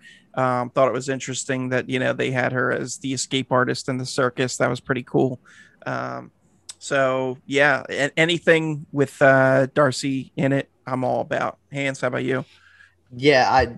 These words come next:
Speaker 2: I actually, my favorite part with that whole thing was how basically they're being stopped from going to get to Wanda. So they're, like, stuck in that little area, and Vision's still doing the interviews.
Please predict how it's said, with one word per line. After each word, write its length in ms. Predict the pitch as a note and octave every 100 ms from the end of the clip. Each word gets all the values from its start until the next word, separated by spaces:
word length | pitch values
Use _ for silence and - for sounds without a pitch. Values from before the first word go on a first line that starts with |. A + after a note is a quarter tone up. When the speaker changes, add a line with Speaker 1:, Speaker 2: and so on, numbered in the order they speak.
| -
Speaker 2:
I 140 | C#3+
actually, 540 | C#3+ E3+ - G#3+ D#3 - -
my 200 | C#3 D3
favorite 320 | D3 A3 A3
part 180 | D3+ B2+
with 100 | B2
that 120 | A#2
whole 160 | B2 A#2+
thing 240 | A#2+ A2+
was 200 | A2 G#2+
how 480 | - A2+ G#2+ G#2 - _ _ _ _ _ - _ _ _ _ _
basically 500 | C#3 D#3 D#3+ D3+ D3+
they're 180 | C3 C3
being 260 | C#3 C3+ A#2+
stopped 500 | - A2+ A#2 - - _ _
from 360 | - B2 A#2 A2
going 440 | A#2 B2 A#2+ A#2+
to 580 | - C3 B2 A#2 A2+ A2 _ _ _ -
get 200 | C#3 C3+
to 100 | C#3
Wanda. 480 | A#2 A#2 A#2+ B2 A#2+
So 380 | - A#2+ A2+
they're, 240 | A2 A2+ A2
like, 200 | A2 A2
stuck 260 | - C3
in 60 | C3
that 120 | A2
little 180 | A2+ A2+
area, 320 | A2 A2 A2 - - -
and 160 | C#3 B2
Vision's 360 | D3 D#3+ D#3
still 180 | - D3+
doing 240 | C3+ C3
the 120 | A#2+ A2
interviews. 560 | B2 C3 C3+ C#3+ -